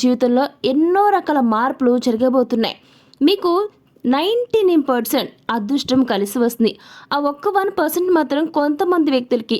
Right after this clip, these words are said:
అంటే మీలో అందరూ కదండి, మీలో అతి కొద్ది మందికి మాత్రం కాస్త ప్రతికూల పరిస్థితులు కనిపిస్తున్నాయి. ఇకపోతే మీకు అదృష్టం ఏ రేంజ్లో కలిసి వస్తుందంటే మీకు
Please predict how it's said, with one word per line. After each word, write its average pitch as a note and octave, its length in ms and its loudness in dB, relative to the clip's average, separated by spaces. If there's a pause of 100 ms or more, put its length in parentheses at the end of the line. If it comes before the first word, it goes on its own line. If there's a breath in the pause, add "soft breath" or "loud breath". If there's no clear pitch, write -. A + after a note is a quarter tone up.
(160)
అంటే B3+ 260 -2
మీలో C4+ 240 2 (500 loud breath)
అందరూ C#4 260 0 (100)
కదండి, C#4+ 340 2
మీలో D4+ 160 2 (140)
అతి D#4+ 240 -6
కొద్ది E4 260 0
మందికి D4+ 320 0
మాత్రం C#4 240 -2 (300)
కాస్త E4 440 -2
ప్రతికూల D#4+ 420 -2 (100)
పరిస్థితులు C4 440 -4
కనిపిస్తున్నాయి. G#3+ 580 -4 (600 loud breath)
ఇకపోతే G#4+ 380 -2 (380)
మీకు E4 240 2 (240)
అదృష్టం C#4+ 420 -2 (160)
ఏ - 20 4 (120)
రేంజ్లో C4+ 340 0
కలిసి G#3 240 -2
వస్తుందంటే A3+ 500 0 (580 soft breath)
మీకు F4 180 2